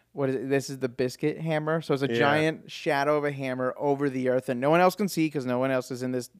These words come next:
Speaker 1: now or gets to see the other dimension. Um, and the girl says, I can try to remember the last things that she says. Um,
Speaker 2: She says she wants to be the one to destroy this world.
Speaker 1: she says that, yeah,
Speaker 2: Not
Speaker 1: she's
Speaker 2: the
Speaker 1: like,
Speaker 2: hammer.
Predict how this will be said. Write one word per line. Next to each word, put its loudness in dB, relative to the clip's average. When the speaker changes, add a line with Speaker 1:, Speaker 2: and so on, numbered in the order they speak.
Speaker 1:
now 0
or 4
gets 2
to -6
see -6
the 0
other 4
dimension. -4
Um, 4
and 6
the 2
girl 6
says, 2
I -6
can -2
try -4
to 0
remember -2
the -4
last -4
things -6
that -6
she -14
says. -6
Um, -2
Speaker 2:
She -12
says -4
she -6
wants -4
to -16
be -4
the -8
one -8
to -12
destroy -10
this -14
world. -8
Speaker 1:
she 0
says 0
that, -2
yeah, 4
Speaker 2:
Not -2
Speaker 1:
she's -2
Speaker 2:
the 4
Speaker 1:
like, 6
Speaker 2:
hammer. -8